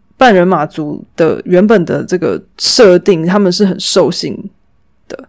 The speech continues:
然后他们是性格是比较粗野的，然后好斗的，然后嗜-，嗜酒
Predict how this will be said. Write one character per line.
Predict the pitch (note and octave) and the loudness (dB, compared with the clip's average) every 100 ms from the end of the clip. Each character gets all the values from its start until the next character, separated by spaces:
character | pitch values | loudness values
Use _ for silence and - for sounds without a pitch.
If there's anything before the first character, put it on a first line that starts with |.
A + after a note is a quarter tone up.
| _ - | _ -8
然 | E3 | 0
后 | F3+ | 2
他 | F3+ F#3 | 2 0
们 | E3 | -2
是 | D#3 E3 | -6 -4
性 | - G3 | 0 0
格 | C#3 | 0
是 | E3 | -4
比 | - | -6
较 | - - | -6 -4
粗 | - - E3+ | -8 -6 -6
野 | E3+ D#2+ - | -6 -10 -12
的， | - - - - - | -16 -18 -20 -20 -10
然 | - | -6
后 | D#3+ | -6
好 | C3+ F#3+ - - | -2 -2 -2 -2
斗 | - - | -2 -2
的， | - - - - | -10 -16 -16 -10
然 | E3 | -4
后 | F3 F3+ | 0 0
嗜-， | F#3 - - - - | 0 -6 -8 -12 -12
嗜 | - - G#3+ | -6 0 0
酒 | E3+ | -2